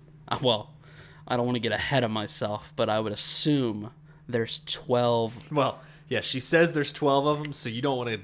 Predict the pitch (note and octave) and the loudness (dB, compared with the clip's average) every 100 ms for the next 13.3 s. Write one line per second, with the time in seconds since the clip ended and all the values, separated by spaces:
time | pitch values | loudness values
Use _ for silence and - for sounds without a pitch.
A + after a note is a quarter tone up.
0 | A2 - - C3+ C3 A2+ G#2 F#2+ G2+ G2 | -8 -8 -2 0 2 0 -2 -8 -8 -8
1 | G2 F#2 - A2 G#2 - C#3+ C#3 C3 A2 | -8 -8 -10 -14 -12 -4 -4 -2 -6 -8
2 | F#2+ - - G#2 F#2 F#2 C#3+ C#3+ C3+ - | -10 -12 -6 -6 -6 2 6 6 4 2
3 | D3+ - D3 C3+ A#2+ - B2+ A2 D#2+ E2+ | -2 2 2 4 2 -4 -16 -14 -14 -12
4 | A#2 B2+ A#2+ A#2 A2 B2+ B2+ C3 B2+ - | -4 -2 0 2 0 0 4 4 4 -2
5 | C3+ A#2+ C3 B2 A#2+ A#2 A2+ - B2 B2 | -2 -2 2 2 2 -2 -4 0 0 2
6 | C3 B2 A#2 - A2+ A2 G#2+ G#2+ - A#2+ | 2 0 0 -4 -4 -4 -4 -4 -2 -4
7 | - C3+ A2+ A2 A#2 A2+ G#2+ G#2+ - B2+ | -2 -2 -2 0 -2 -2 -2 -4 -4 0
8 | A#2 A#2+ A2+ A2 - G2 G2 G2+ A2 G2+ | 2 2 0 -6 -4 -4 -2 -4 -4 -2
9 | B2 A#2 G#2+ A#2 A2+ E2 A#2 A#2+ A2+ - | 0 0 -2 -4 -4 -2 -2 -2 -4 -4
10 | A#2 A#2+ - A2+ A#2 A#2+ B2+ B2+ C3 C3+ | -4 -4 0 2 4 2 2 2 2 0
11 | C#3+ - - - - - - - A#2 A2 | -2 -8 -20 -20 -20 -20 -20 -12 -6 -6
12 | G2+ G2 G2 G2+ G#2+ - G2+ F#2+ G2 G2 | -6 -6 -2 0 -2 -4 -6 -6 -6 -8
13 | F#2+ F#2+ | -6 -8